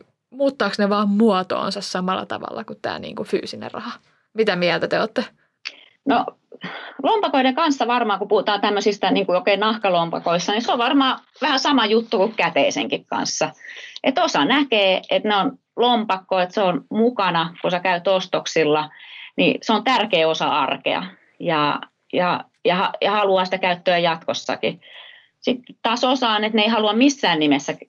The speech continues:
Speaker 2: mitään puhelimisen, puhelimen lisäksi kantaa mukanaan. Ja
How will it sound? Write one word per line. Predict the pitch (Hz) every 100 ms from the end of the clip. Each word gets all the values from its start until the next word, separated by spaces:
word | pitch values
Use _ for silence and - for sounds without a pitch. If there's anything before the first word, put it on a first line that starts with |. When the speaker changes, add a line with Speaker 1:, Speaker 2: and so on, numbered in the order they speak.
| _ -
Speaker 2:
mitään | 190 208 165 135
puhelimisen, | 156 165 135 127 - - _ - - - -
puhelimen | 196 190 151 143 127
lisäksi | 131 135 -
kantaa | 113 139 120
mukanaan. | 139 139 135 120 127 180 190 - - - - - _ _
Ja | - 151 143